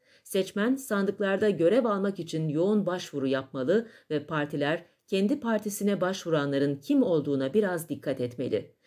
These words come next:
Bir başka öneri işin uzmanı olan bir arkadaşımdan geldi.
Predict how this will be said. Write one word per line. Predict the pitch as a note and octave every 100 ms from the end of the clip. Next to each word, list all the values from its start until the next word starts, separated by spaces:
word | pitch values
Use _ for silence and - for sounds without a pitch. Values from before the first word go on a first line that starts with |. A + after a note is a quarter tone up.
| - -
Bir | B3 A#3+
başka | B3+ - D#4+
öneri | B3 G#3 B2 D#3 G3 _ _
işin | G#3+ G3+ C4
uzmanı | G#3+ G3+ G#3 A#3 C#4
olan | A#3 A3+
bir | G3+
arkadaşımdan | F3+ E3+ E3 D3+ D#3 D#3 D#3 C#3+
geldi. | C3 B2 A#2+ -